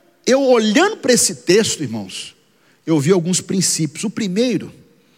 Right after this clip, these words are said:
tá aqui no verso dezoito desse texto.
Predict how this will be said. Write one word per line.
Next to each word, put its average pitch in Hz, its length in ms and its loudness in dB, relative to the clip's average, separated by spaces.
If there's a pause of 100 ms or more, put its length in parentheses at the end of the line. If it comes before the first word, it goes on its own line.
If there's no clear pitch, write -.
tá 156 100 -8
aqui 156 140 -8
no 185 120 -2
verso 160 320 0
dezoito 165 760 -2
desse 113 280 -12
texto. - 440 -18